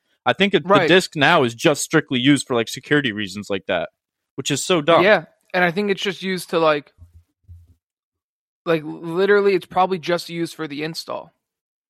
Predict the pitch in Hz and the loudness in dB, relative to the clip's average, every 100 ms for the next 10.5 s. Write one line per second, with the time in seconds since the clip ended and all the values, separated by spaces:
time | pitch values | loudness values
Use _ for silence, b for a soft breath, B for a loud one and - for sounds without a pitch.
0 | _ - 170 170 156 170 202 156 - 160 | _ -4 0 0 0 0 0 -2 0 2
1 | 156 151 156 160 156 156 156 160 151 156 | 2 -2 -4 -4 -2 -2 -2 -2 -4 -6
2 | 147 151 143 139 147 143 139 160 151 147 | -6 -6 -6 -8 -8 -6 -6 0 0 -2
3 | _ _ _ _ _ _ - 127 127 151 | _ _ _ _ _ _ 2 2 6 6
4 | 170 202 123 127 127 - - 214 180 240 | 6 4 2 4 2 0 -4 -2 0 0
5 | 254 247 220 220 170 202 214 185 185 170 | 0 -2 -2 -2 0 2 2 0 0 -4
6 | - 180 185 165 196 - 165 156 156 165 | -4 -2 -2 0 -2 -2 -2 -2 -4 -6
7 | 165 175 - 180 170 175 175 165 165 175 | -4 -4 0 -2 0 -2 -2 -2 0 0
8 | 170 160 160 160 - - 170 131 131 170 | 0 -4 -8 -8 -8 -4 0 4 4 4
9 | 110 127 139 127 175 175 165 170 175 170 | 4 4 4 2 -2 -4 -6 -4 -2 -2
10 | 165 131 170 156 - | -2 0 -2 -6 -12